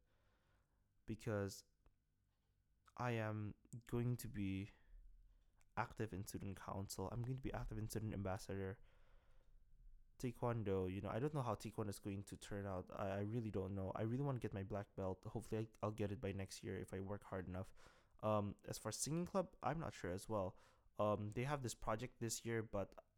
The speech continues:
I, I can't. I'm too busy. I, I don't want to put unnecessary pressure on myself because I, I'm not invested in it. If I'm not invested in it and I don't want, then I don't want it,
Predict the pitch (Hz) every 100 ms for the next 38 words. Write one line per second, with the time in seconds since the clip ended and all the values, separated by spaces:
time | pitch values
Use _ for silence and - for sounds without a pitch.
0 | _ - 110 98 - - - - - -
1 | - - - - - - - - 160 170
2 | - - - - - 123 123 147 135 117
3 | 95 101 - - 113 98 117 135 131 -
4 | 113 104 - 117 - 110 113 107 107 -
5 | 90 104 98 95 - 92 98 - - -
6 | - - 110 120 - 117 - 117 147 117
7 | 120 110 - 104 92 - 123 147 160 190
8 | - 104 110 131 139 147 - 107 113 110
9 | 107 95 - 98 120 117 107 98 90 -